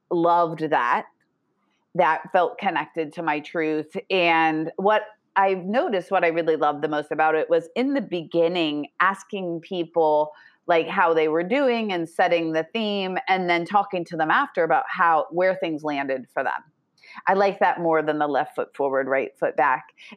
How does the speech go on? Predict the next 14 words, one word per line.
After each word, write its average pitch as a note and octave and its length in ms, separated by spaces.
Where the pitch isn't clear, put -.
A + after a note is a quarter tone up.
And F#3 480
so F#3 560
I A3 120
wanted C4+ 300
more A#3+ 240
of G#3 140
that. G#3 260
And G3 160
I, F#3 260
and G3 320
so G3+ 240
I F#3+ 100
started G3+ 280
thinking, G3 420